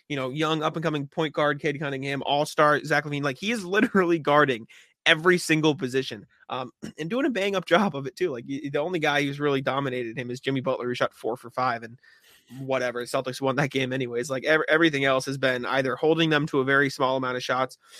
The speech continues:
or, or having them shoot one of three, one of four from the floor when he guards them. So Grant Williams has done a great job on, on defense. It's not hard to see why Mazzulla wants him in the starting lineup because of that. That's what he brings in. If I had to guess, I'll probably go with that against the Nuggets too, because they do run a little bit bigger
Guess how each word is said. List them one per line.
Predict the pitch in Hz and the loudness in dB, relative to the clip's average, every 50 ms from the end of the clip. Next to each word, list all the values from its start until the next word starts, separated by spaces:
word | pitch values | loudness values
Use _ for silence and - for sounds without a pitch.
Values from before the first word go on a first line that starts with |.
| - - - | -12 -2 0
or, | 127 123 110 123 | 0 2 2 0
or | 135 | 2
having | 147 139 139 135 139 135 135 | 4 4 4 4 2 -4 -4
them | 127 127 | -6 -6
shoot | 139 - - 135 127 120 - - | -6 -6 -4 -4 -4 -4 -6 -10
one | - 139 139 135 131 | -10 -6 -4 -4 -4
of | 127 123 | -4 -6
three, | - 135 131 127 127 | -4 -2 -2 -2 -2
one | 123 123 123 | -2 -4 -6
of | 120 120 | -6 -8
four | - - 123 117 113 | -6 -6 -6 -6 -6
from | - 127 | -8 -14
the | 113 117 | -16 -16
floor | - - 123 113 110 | -14 -10 -10 -10 -8
when | 110 113 110 | -10 -14 -16
he | 107 | -12
guards | - 110 107 113 - | -12 -12 -12 -12 -16
them. | 110 113 | -18 _
So | - - 117 120 - _ _ - - - - _ _ _ _ _ - _ _ | -8 -8 -8 -8 -10 _ _ -20 -20 -20 -20 _ _ _ _ _ -20 _ _
Grant | 147 165 185 185 | 6 6 8 8
Williams | 175 180 165 156 - | 10 8 8 6 4
has | 147 143 | 0 0
done | 147 139 | 0 0
a | |
great | 127 - 139 139 135 | 2 4 4 4 6
job | - 135 127 131 | 4 4 4 4
on, | 127 123 120 117 - | 0 -2 -4 -6 -6
on | 127 127 | -6 -4
defense. | 127 127 131 139 131 131 131 | -2 -2 -2 0 0 -2 -2
It's | 135 131 - | -6 -2 0
not | 135 117 110 | 0 0 2
hard | 131 123 120 107 | 0 -2 -2 -2
to | 107 | -4
see | - - 120 113 | -6 -6 -6 -4
why | 113 110 107 | -4 -6 -8
Mazzulla | 104 113 127 120 107 104 104 | -8 -8 -8 -8 -6 -6 -8
wants | 104 110 113 120 | -10 -12 -14 -14
him | 117 104 | -16 -16
in | |
the | 104 110 | -16 -8
starting | - - 107 104 98 | -6 -6 -6 -6 -10
lineup | 101 101 98 101 - | -14 -16 -16 -18 -20
because | - 110 - 120 110 | -20 -12 -10 -10 -10
of | 110 90 85 | -10 -14 -12
that. | - - - _ | -14 -14 -10 _
That's | 127 127 131 - | -2 -2 0 0
what | 123 117 | -2 -4
he | 113 | -2
brings | 113 117 113 113 120 | -2 -4 -4 -4 -6
in. | 117 113 - - - - _ | -10 -10 -10 -16 -20 -4 _
If | 147 156 180 | 4 8 10
I | 175 | 10
had | 175 160 | 10 8
to | 147 | 8
guess, | 139 139 135 - | 6 4 4 4
I'll | 135 120 | 2 4
probably | - 143 131 127 127 | 6 6 6 6 4
go | 120 123 120 | 0 0 0
with | 120 123 - | 0 0 2
that | 135 131 127 - | 2 2 2 2
against | 135 131 127 123 120 - - | 0 -2 -2 -2 -4 -4 0
the | |
Nuggets | 117 120 117 117 113 - - | 0 2 2 2 -2 -4 -4
too, | - 123 123 | -6 -4 -4
because | 123 123 - 131 | -4 -4 -6 -4
they | 123 123 | -6 -4
do | 120 127 127 | -2 0 0
run | 123 120 117 | 0 0 0
a | 117 | -2
little | 117 120 120 | -2 -2 -2
bit | 117 110 - | -2 -4 -6
bigger | - 110 110 127 123 123 | -8 -8 -8 -6 -8 -8